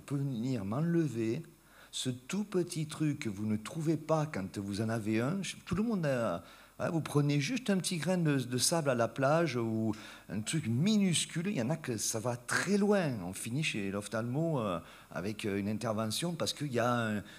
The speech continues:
une limaille de fer ou je ne sais quoi. Tout le monde a expérimenté ça. Un cil.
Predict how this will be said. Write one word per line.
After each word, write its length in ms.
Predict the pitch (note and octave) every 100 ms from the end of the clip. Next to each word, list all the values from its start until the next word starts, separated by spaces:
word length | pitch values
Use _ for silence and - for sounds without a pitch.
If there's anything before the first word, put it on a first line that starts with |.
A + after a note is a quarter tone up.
| -
une 100 | G#2+
limaille 480 | A2 C3+ B2+ C3 B2+
de 120 | G#2+
fer 300 | G#2 - D3+
ou 60 | B2+
je 120 | G#2
ne 120 | G#2+
sais 220 | A2 - A2+
quoi. 320 | - D3 F3+
Tout 180 | - D#3
le 120 | G#3+
monde 280 | C#4+ D4 C3+
a 20 |
expérimenté 680 | G#2 G#2+ - G3+ F#2 -
ça. 200 | F2 F2+ -
Un 160 | E3
cil. 520 | E3 - F3 F#3 C#3